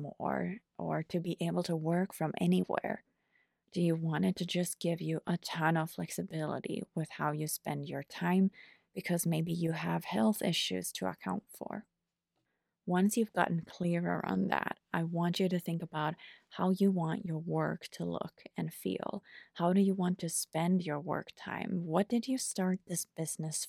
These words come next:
for? What is it that you wanna do with it? It's really easy to get sidetracked by all the so-called experts out there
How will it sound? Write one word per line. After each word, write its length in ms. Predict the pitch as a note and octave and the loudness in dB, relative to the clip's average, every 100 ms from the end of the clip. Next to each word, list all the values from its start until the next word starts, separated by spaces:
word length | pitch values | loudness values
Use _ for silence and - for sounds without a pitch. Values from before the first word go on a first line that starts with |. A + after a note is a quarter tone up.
| - | -4
for? 400 | E3 C#3 C3+ C#3+ | -2 0 -2 -2
What 180 | - E3 | 0 2
is 180 | F#3+ G3 | 2 2
it 240 | F3 E3 - _ _ _ | 0 -2 -8 _ _ _
that 160 | F3 D#3 | -10 -6
you 80 | E3 | -4
wanna 400 | E3+ D#3 C#3+ C#3+ | -2 -2 -2 -4
do 200 | - D3 | -4 -2
with 240 | D3 D3 - | -2 -2 -4
it? 300 | - - - - _ _ _ _ _ _ - | -6 -6 -14 -20 _ _ _ _ _ _ -4
It's 220 | F3+ E3+ | -2 0
really 460 | E3+ F3+ G#3 G#3+ G3 | 2 4 6 4 2
easy 420 | F3+ F#3+ F3+ D#3+ | 2 4 4 0
to 120 | D#3 D#3+ | -4 -6
get 200 | D#3 - | -6 -4
sidetracked 800 | - C#3 D#3+ - - C#3 - - | -2 -2 -2 -4 -6 -6 -8 -4
by 160 | D#3 | -4
all 260 | - E3 D#3+ | 0 0 0
the 280 | D#3+ D3+ D3+ _ - _ _ | 0 -2 -4 _ -20 _ _
so-called 640 | - E3+ F3 - G#3 G#3 - | 0 2 2 2 4 4 0
experts 540 | F#3 - - E3 - | -4 -4 0 0 2
out 200 | D3+ D3+ - | -2 -4 -4
there 400 | D3 D3 F#3+ | -2 0 0